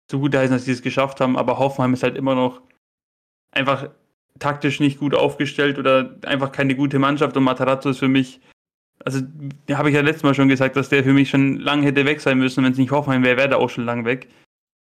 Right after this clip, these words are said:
Keine Ahnung, wann's da jetzt mal die Zeit ist, aber mir ist es eigentlich auch egal, weil Hoffenheim mich nicht interessiert.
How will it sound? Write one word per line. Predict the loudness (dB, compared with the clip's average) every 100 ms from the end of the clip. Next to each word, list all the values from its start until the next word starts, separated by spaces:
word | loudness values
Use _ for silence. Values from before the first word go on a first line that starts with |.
| _ _
Keine | -6 -2
Ahnung, | 0 2 2
wann's | 2
da | 0
jetzt | 0
mal | 0
die | -2
Zeit | -2 0 0
ist, | -2 -2
aber | 0 0 0 -4 _ _ _ -4
mir | 0 2
ist | 2
es |
eigentlich | 0 2 0
auch | -2
egal, | -2 0 0
weil | 0
Hoffenheim | -2 -2 0 0 0 -4
mich | -4 -2
nicht | 0
interessiert. | 0 -2 -4 -2 -2 -4